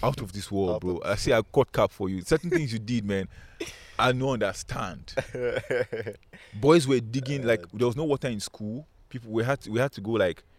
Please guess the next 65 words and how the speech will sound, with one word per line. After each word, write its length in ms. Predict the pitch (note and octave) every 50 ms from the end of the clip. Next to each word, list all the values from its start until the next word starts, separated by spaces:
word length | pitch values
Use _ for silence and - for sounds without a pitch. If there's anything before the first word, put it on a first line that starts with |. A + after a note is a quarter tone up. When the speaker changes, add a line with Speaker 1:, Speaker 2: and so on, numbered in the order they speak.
| _ _
Speaker 1:
into 220 | A2 A2+ - B2
the 100 | A#2+ A2
bush 280 | F#2 E2 G2 G#2+ - -
to 120 | - G2+
dig 300 | F#2 E2+ E2 A2+ B2 A2 -
holes 420 | - A2+ A2+ A2+ G2+ F#2+ F2 -
to 100 | - -
bring 240 | G2 F2+ D#2+ A2 G#2+
Speaker 2:
Dig-, 80 | A2 G2+
Speaker 1:
out 140 | F2+ -
water. 200 | F#2 F2+ F#2+ A#2
Speaker 2:
yeah, 120 | A#2 - A#2+
in 220 | A2+ A2 A2 A2 G#2+
swampy 560 | - - - A#2+ A#2 A#2+ - - B2 - G2+
area, 180 | G2+ G2 G2 F#2+
Speaker 1:
In 40 | F2
swampy 360 | F2 A#2+ A#2 A2+ E2+ - A#2+
Speaker 2:
like, 80 | A2+ G#2+
Speaker 1:
areas. 360 | G#2 G2+ F#2+ F2+ F2 E2 -
And 160 | - G2 G2+
then 140 | G#2+ A2+ A#2
when 120 | B2+ C3+
Speaker 2:
uh, 120 | A2 G#2 F2
Speaker 1:
you 60 | G#2
Speaker 2:
we 80 | A#2+ B2+
Speaker 1:
dig 60 | C#3+
Speaker 2:
actually 240 | C#3+ G#2 E3 E3 F#3
Speaker 1:
it 60 | E3+
Speaker 2:
had 280 | - C#3+ B2+ B2+ A2+ - -
our 280 | G#2 G#2 G2+ G2 G2+
water 500 | G2+ G#2+ A2+ A#2 - A2+ G#2+ A2+ A2+ A2
wells. 480 | G#2+ G2 G2+ F#2+ F#2 F#2 F2+ F2 - -
Like, 220 | F2+ E2+ F2+ F#2+
this 140 | G#2+ A#2 A2+
is 140 | G#2 - -
my, 220 | G2 F#2+ F2+ F2+ -
Speaker 1:
This 180 | A2+ C#3 D#3+ C3
is 60 | -
Speaker 2:
this 60 | -
Speaker 1:
my 100 | B2 B2+
Speaker 2:
is 60 | A#2+ A#2+
Speaker 1:
water 280 | B2+ C#3 C#3 - C#3+ C3+
Speaker 2:
my 120 | C#3 C3+
<laughs> 0 |
Speaker 1:
well, 220 | C#3+ - C3+ B2
bro. 200 | A#2 - C3 C3+ B2 - -
This 140 | C3+ C#3 -
is 60 | C3
my 100 | C3+ B2+ A#2
Speaker 2:
You 60 | A2+
know 100 | B2+ C3+
Speaker 1:
water 180 | C3+ C3 C3 B2
Speaker 2:
where 20 |
you 60 | B2+
Speaker 1:
well. 140 | B2 A#2 A#2 A#2
Speaker 2:
go, 60 | B2
Speaker 1:
This, 200 | C#3 A#2+ - A2+
Speaker 2:
yeah. 220 | - - - A#2+ G#2+
Speaker 1:
so 100 | D3+ D#3
everybody 420 | D#3+ E3+ D3+ D3+ D#3+ D3+ C#3 C3
know 120 | D3+ C#3+ D3
your 160 | C#3+ C3 B2 C3
own. 200 | C3 C3+ A#2 F#2+
Speaker 2:
No, 160 | A2 G#2 G2+ G2
yeah. 120 | G2+ G2